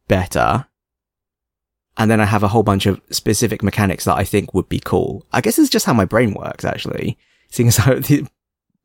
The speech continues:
my ideas have all been framed in this way. It's like this plus this, plus these are the key mechanics I think would make it really interesting or set it apart. So, yes. The gameplay should be like Final Fantasy Tactics. You should lead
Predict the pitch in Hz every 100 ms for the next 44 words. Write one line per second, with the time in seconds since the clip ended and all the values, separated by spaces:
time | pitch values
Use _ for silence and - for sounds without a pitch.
0 | - 123 123 123 143 127 - - _ _
1 | - 120 - 147 143 127 117 - 131 110
2 | 113 107 113 107 92 82 - - 113 113
3 | 113 175 - 170 - 95 92 - - 113
4 | - - - 117 117 107 - 113 101 110
5 | 92 - - 98 101 95 90 90 - 82
6 | - _ - 104 95 95 - - 82 -
7 | 101 92 - _ _ _ _ - 110 92
8 | - - - - _ - 104 95 - -
9 | - - _ _ _ _ _ _ _ _
10 | _ - 101 85 - - _ _ _ _
11 | _ _ _ - 104 139 139 120 110 110
12 | - 123 104 98 98 - 101 95 98 95
13 | - 95 - - - - 104 - 107 127
14 | 123 123